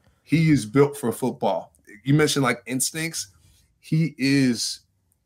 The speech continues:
a football player. Like, for me, I had to work hard. Like, you know, I know he works hard, but I had to work hard to kinda do different things to get where I need to go. For him, he just, like, "Go over there,"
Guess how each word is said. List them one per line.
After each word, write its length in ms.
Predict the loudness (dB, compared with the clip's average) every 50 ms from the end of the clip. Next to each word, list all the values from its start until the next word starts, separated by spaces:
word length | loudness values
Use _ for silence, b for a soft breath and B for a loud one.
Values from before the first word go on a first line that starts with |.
| _
a 100 | -4 -4
football 680 | -4 -4 -4 -2 -2 -2 -2 -4 -4 -2 -2 -2 -2 -4
player. 580 | -8 -14 -6 -2 -2 0 0 -2 -4 -6 -10 -16 _ -6
Like, 240 | -4 -4 -4 -4
for 100 | -2 -2
me, 380 | 0 2 2 2 2 0 -2 -6 b b b b b b b b b
I 60 | -2
had 120 | 0 2
to 80 | 2 0
work 320 | 0 0 0 0 0 -2
hard. 320 | -2 -2 0 0 2 0 0
Like, 260 | 0 -2 -2 -4 -6 -4
you 100 | -4 -2
know, 80 | 0
I 40 | 0
know 80 | 0 2
he 120 | 2 2
works 260 | 2 2 0 0 0
hard, 140 | 0 0 0
but 80 | 0 0
I 180 | -2 -2 0
had 120 | 0 0 0
to 100 | -2 -2
work 260 | -2 -2 -2 -2 -2
hard 260 | -2 -2 -2 -2 -2 -4
to 80 | -4
kinda 240 | -4 -4 -2 -2 -2
do 200 | -4 -2 -2 -2
different 300 | -2 -2 -4 -6 -8 -8
things 240 | -8 -8 -8 -8 -8
to 80 | -10
get 180 | -8 -8 -6 -4
where 100 | -4 -4
I 20 |
need 140 | -4 -4 -6
to 80 | -8 -10
go. 440 | -6 -4 -2 0 0 0 -2 -4 _ _ _ _ _ _ _ _ _ _ _ _
For 180 | -4 -2 -2 -2
him, 320 | 0 0 2 2 2 0
he 240 | -2 -2 0 0 0
just, 260 | 2 0 -2 0 0
like, 240 | 0 -2 -2 -2 -8 B B B B B B B B B B B B _
"Go 120 | 0 0
over 100 | 2 2
there," 200 | 0 -2 -4 -6